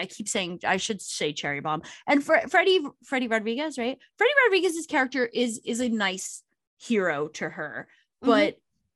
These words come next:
Speaker 1: I, I just, there's nothing sits well with me. Like, when I watch all these abuses that the men in this movie enact in this violence against women,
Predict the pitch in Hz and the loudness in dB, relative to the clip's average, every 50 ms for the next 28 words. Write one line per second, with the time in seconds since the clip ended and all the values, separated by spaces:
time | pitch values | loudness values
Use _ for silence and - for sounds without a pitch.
0 | _ - - 233 - - - - 311 247 277 302 - - - 277 277 269 247 240 | _ -4 0 0 0 0 0 0 0 0 -2 -4 -6 -4 -2 -2 -2 -2 0 2
1 | 262 254 254 247 226 233 - 294 277 269 247 - - 254 240 - 214 196 185 185 | 2 2 4 2 0 -2 -2 -2 -2 -2 -2 -2 -2 -2 -4 -4 -4 -2 0 2
2 | 240 330 339 330 226 240 214 196 190 190 190 185 - - - _ - 220 226 226 | 2 2 0 -2 -2 -2 -2 -2 0 -2 -2 -4 -8 -20 -20 _ -4 0 4 4
3 | 226 196 208 214 226 285 - 269 - 214 220 226 240 277 247 247 214 185 190 214 | 4 4 6 4 4 4 2 0 2 2 2 2 2 0 0 -2 -4 -4 -4 -6
4 | 226 214 - 220 196 190 - 180 - 202 196 190 190 202 220 220 202 - - 220 | -4 0 0 -2 -2 -2 -6 -8 -6 -4 -2 -2 -2 -2 -2 -2 -4 -4 -4 -4
5 | 208 190 202 180 143 - - - 165 190 185 175 175 - - - 190 190 180 165 | -4 -4 -6 -8 -8 -10 -6 -4 -2 0 0 0 0 -2 -4 -6 -6 -6 -4 -6
6 | - - 190 180 180 208 208 202 214 185 175 175 - - 196 208 233 220 180 170 | -4 -2 -2 -2 0 -2 -4 -6 -6 -6 -8 -8 -8 -6 -2 0 0 0 0 -4